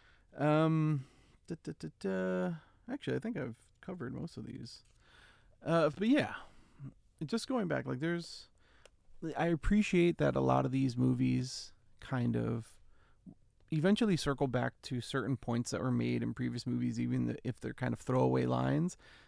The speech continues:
They reference that, and I like that element of it. But then, like I said, the store, which, I mean, granted, like, you can just be like, "He just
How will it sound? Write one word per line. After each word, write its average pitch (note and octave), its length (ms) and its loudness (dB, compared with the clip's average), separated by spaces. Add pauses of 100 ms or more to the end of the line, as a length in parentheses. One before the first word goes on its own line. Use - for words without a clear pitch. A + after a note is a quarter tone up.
(160)
They C#3+ 160 4
reference C3+ 680 0
that, A3 400 -2 (140)
and C#3 160 0
I B2 80 0
like B2+ 380 2
that A#2+ 380 0
element C3 440 4
of D3 180 0
it. E3+ 160 0 (640)
But C3+ 140 2
then, D3 260 6
like B2+ 180 0
I B2 60 0
said, A#2+ 380 -2 (220)
the A#2 540 -2
store, E3 720 4
which, F3+ 200 4
I - 20 6
mean, D#3 240 4
granted, B2+ 380 4
like, C3 120 0
you C#3 120 0
can C3+ 100 0
just C3 160 -4
be C3+ 120 -2
like, B2+ 240 -2
"He F#3+ 160 -4
just B2+ 360 -4